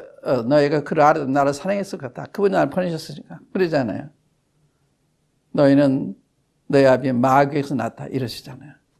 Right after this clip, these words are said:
예수님은 그들은 마귀에 속한, 마귀를 섬기는, 하나님을 섬긴다고 하는데 실제는 마귀를 섬기고 있는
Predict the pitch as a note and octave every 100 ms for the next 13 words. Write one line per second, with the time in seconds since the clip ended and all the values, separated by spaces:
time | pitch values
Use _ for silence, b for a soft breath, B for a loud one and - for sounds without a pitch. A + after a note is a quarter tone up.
0 | - D3 C#3+ D#3+ D3 C#3+ D#3 C#3+ C3+ C#3
1 | B B B - C#3+ C#3+ D3+ D3 D3+ -
2 | - D#3 C3+ - _ D3 D3+ D3+ E3 E3
3 | D3 C3 A#2+ A#2 B B B B - G#3+
4 | F#3+ A3 A3+ G#3+ F#3 F3+ F3 F3+ G#3 D3
5 | - - _ _ _ _ _ _ _ _
6 | _ _ - D4+ C#4+ G3+ F#3 F#3 F3+ F3
7 | F3+ F3 E3+ C#3+ B2+ A#2 A2 A2